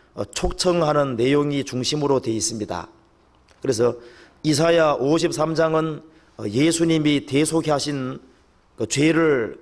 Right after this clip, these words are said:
그 대신해서 그 대속하신 그 사실을 강조하고 있고, 이사야 오십오 장에서는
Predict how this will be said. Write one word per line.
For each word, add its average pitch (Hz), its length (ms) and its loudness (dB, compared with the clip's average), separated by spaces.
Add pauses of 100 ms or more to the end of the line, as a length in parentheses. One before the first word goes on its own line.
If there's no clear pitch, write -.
(180)
그 123 80 -4
대신해서 135 920 0 (580)
그 98 260 -10
대속하신 143 680 0
그 147 180 4
사실을 160 560 0
강조하고 135 560 0
있고, 120 640 -2 (480)
이사야 151 460 4
오십오 143 500 0
장에서는 147 720 0